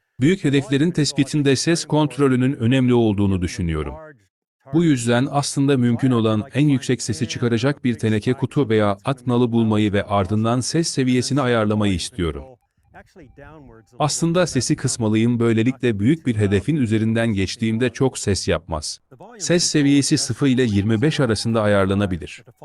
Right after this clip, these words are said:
Ses seviyesi büyük bir hedef için üretilen maksimum seviyeyi kontrol eder. Bilmeliyiz ki ses seviyesi, zayıf bir sinyalin hassasiyetini değiştirmez. Sesi, yalnızca büyük sinyallerde sınırlar,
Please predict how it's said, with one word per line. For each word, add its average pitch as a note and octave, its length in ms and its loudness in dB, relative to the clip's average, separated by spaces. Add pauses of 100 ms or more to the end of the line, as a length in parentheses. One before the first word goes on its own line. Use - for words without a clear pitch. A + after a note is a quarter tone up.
(800)
Ses E3+ 260 0
seviyesi C#3 600 2
büyük C3+ 260 2
bir B2+ 100 2
hedef G#2+ 300 -2
için A2+ 220 -2
üretilen G#2 480 0
maksimum A#2 540 0
seviyeyi A#2 420 0
kontrol A2 460 -2
eder. D2+ 420 -6 (220)
Bilmeliyiz C#3 540 2
ki C3 120 -2
ses D#3 240 0
seviyesi, A2 680 0 (360)
zayıf D3 400 0
bir C3 120 2
sinyalin C3 540 0
hassasiyetini G2+ 840 -4
değiştirmez. D#2 800 -8 (160)
Sesi, C3+ 440 0 (240)
yalnızca D3+ 600 0
büyük C3 240 2
sinyallerde A2+ 680 0
sınırlar, F2+ 600 -4